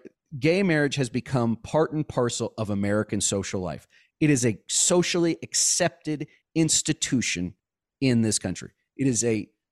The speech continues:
by most Americans, a morally accepted institution in this country, right? So therefore, the idea of being part of the L G B T community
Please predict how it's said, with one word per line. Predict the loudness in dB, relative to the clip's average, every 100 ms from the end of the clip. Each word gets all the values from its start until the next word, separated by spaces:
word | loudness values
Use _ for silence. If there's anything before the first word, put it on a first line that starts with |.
| -10
by | -2 2 4
most | 4 4 2
Americans, | 0 0 0 -2 -2
a | 0
morally | 4 4 6 4 0 -6 _ _
accepted | -6 -2 -2 -4 -10 -6
institution | -4 -4 -6 -8 -6 -6 -8 -8
in | -6
this | -6
country, | -8 -12 -12 -16 _ _ _
right? | 0 0 -2 _
So | -2 2
therefore, | 4 2 2 2 2 0 _ _
the | 0 2
idea | 2 0 -2 0 0
of | 0 -2
being | -2 -2 -4 -6
part | -2 0 0 -2
of | -2
the | -2 -2
L | -2
G | -4
B | -6 -8
T | -8 -8
community | -6 -4 -4 -6